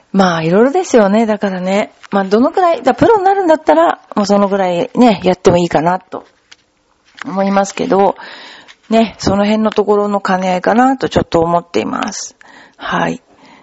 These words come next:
次です。ひとみプロ、こんにちは。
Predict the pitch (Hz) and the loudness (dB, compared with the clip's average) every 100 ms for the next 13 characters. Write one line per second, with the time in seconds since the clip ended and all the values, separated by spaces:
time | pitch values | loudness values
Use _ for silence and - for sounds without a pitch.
0 | _ - 202 - - - - - - _ | _ -4 -2 -2 -6 -12 -14 -16 -20 _
1 | _ _ _ _ _ _ _ _ _ _ | _ _ _ _ _ _ _ _ _ _
2 | _ - - 208 220 - 180 - 165 170 | _ -20 -4 -2 0 0 -4 0 -2 -2
3 | 156 - 139 | -6 -6 -6